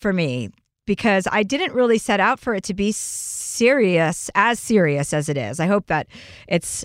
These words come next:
funny to all of you people as well, because I do wanna make you laugh. But I thought it would be more funny and less serious, and it's become more serious. So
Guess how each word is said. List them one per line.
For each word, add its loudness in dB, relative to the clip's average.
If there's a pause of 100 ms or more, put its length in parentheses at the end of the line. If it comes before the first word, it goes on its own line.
funny 2
to -4
all 2
of -2
you -4
people -2
as -2
well, 2
because -4
I -2
do -6
wanna -2
make -4
you -6
laugh. 0
But 0 (420)
I 4
thought 0
it -4
would -4
be 0
more 4
funny 0
and -4
less 0
serious, -4
and 0
it's -4
become 0 (300)
more 4
serious. -2 (220)
So 0